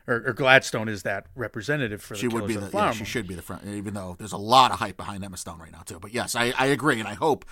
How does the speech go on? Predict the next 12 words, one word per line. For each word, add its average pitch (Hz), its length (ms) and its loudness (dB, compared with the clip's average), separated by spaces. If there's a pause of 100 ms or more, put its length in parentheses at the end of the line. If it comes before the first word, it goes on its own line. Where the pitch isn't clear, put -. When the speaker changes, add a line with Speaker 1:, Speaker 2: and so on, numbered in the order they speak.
(180)
Speaker 1:
Okay. 123 80 -6
Speaker 2:
that's, 120 300 2
that's - 280 -2
the 113 80 -10
case. 95 440 -10
Um, 131 340 4 (840)
but 160 180 4
again, 156 340 6
I 143 280 6 (180)
think 165 540 4 (100)
because 135 380 0
of, 113 240 -2